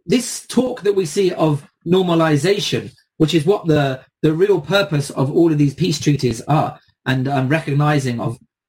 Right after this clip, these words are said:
of, of the occupation, is normalization,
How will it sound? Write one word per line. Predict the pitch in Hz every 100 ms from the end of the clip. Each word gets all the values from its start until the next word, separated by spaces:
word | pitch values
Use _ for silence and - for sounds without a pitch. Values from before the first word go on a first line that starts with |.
| _
of, | 131 131 120 -
of | 123 117
the | 120
occupation, | 143 143 131 151 170 147 113 -
is | 190 196 143 _ _ 156
normalization, | 202 214 190 170 156 165 170 - -